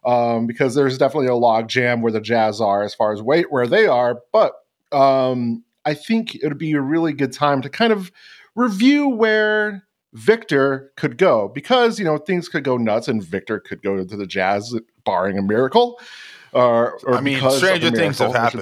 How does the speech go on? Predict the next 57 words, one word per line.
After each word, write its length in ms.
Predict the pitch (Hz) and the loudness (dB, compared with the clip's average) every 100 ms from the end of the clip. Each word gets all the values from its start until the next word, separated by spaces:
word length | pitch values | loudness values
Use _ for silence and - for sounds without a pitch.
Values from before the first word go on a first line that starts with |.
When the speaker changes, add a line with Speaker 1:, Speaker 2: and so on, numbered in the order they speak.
| 90 | -6
Speaker 2:
happened. 180 | 92 | -8
Speaker 1:
say. 60 | 92 | -8
Speaker 2:
I 40 | |
mean, 200 | 107 117 | -8 -4
Speaker 1:
Right. 280 | 117 127 101 - | 0 0 0 -2
Speaker 2:
there 140 | 143 | -2
was 180 | 143 139 | 0 2
that, 400 | 147 131 117 113 | 2 2 0 -2
what 140 | 131 | -2
was 100 | 135 | -2
the 120 | 117 117 | -8 -10
draft? 420 | 120 117 110 117 | -4 -2 -2 -4
I 40 | |
know 160 | 113 120 | -4 -4
it 40 | |
was 140 | 113 107 | -4 -10
the 60 | |
draft, 360 | 101 98 98 - | -8 -4 -4 -4
I 80 | 107 | -10
think, 180 | 107 | -10
of 80 | 92 | -10
that, 320 | 87 85 82 | -8 -10 -10
uh, 540 | 87 85 78 73 73 69 - _ _ _ _ - - _ | -12 -10 -10 -12 -14 -16 -20 _ _ _ _ -18 -18 _
Speaker 1:
Zion? 200 | 110 113 | -6 -2
Speaker 2:
what 80 | 147 | 0
was 100 | 233 | -2
it? 140 | 117 113 | -4 -6
The 80 | |
Cavs. 560 | 123 143 123 120 110 - | -2 0 2 0 -4 -10
The 100 | 123 | -8
Cavs 340 | - 143 139 135 | -2 0 2 2
Speaker 1:
Mm. 40 | |
Speaker 2:
took 240 | 143 - | 0 -2
Anthony 380 | 123 123 120 107 | -6 -6 -6 -10
Bennett, 420 | 87 107 113 90 | -6 -4 -4 -6
but 140 | - 95 | -8 -8
they 100 | 95 | -4
had, 200 | - 110 | -2 -4
like, 100 | 98 | -6
a 80 | 95 | -8
one 260 | 90 98 | -8 -10
percent 420 | 87 87 - 87 | -10 -12 -12 -14
chance 400 | 80 92 87 87 85 | -14 -12 -12 -14 -16
of 140 | 73 | -16
getting 320 | - 85 85 80 | -12 -12 -12 -16
the, 200 | 80 78 | -14 -12
uh, 140 | 76 | -12
the 140 | 78 | -12
number 200 | 87 82 | -12 -10
one 200 | 78 76 | -12 -14
pick, 320 | 76 95 80 78 | -8 -6 -6 -10
and 80 | |
they 100 | 73 | -14
got 300 | 71 80 82 | -8 -4 -4
it. 80 | 71 | -4
Speaker 1:
Yeah. 200 | 85 82 | -2 -2
Speaker 2:
And 100 | 73 | -6